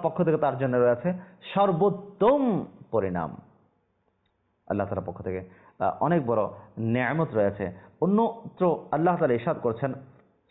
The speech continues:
সূরা হুজরাতের মধ্যে আল্লাহ তাআলা ইরশাদ করছেন, "ইয়া আইয়ুহাল্লাযীনা আমানু লা তুকদ্দিমু বাইনা ইয়াদাইল্লাহি ওয়া রাসূলিহি ওয়াত্তাকুল্লাহ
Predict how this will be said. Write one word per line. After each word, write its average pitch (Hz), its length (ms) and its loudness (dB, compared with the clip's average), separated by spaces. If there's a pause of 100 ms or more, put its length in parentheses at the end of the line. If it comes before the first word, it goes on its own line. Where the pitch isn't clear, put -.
(120)
সূরা 220 200 2 (120)
হুজরাতের 175 440 2
মধ্যে 180 200 2
আল্লাহ 123 200 2
তাআলা 113 160 0
ইরশাদ 107 280 -2
করছেন, 107 280 -4 (960)
"ইয়া 185 320 2
আইয়ুহাল্লাযীনা 135 960 2
আমানু 104 420 -2 (300)
লা 160 260 0
তুকদ্দিমু 156 840 0
বাইনা 151 340 2
ইয়াদাইল্লাহি 127 880 2
ওয়া 113 140 0
রাসূলিহি 110 560 -2 (300)
ওয়াত্তাকুল্লাহ 113 960 0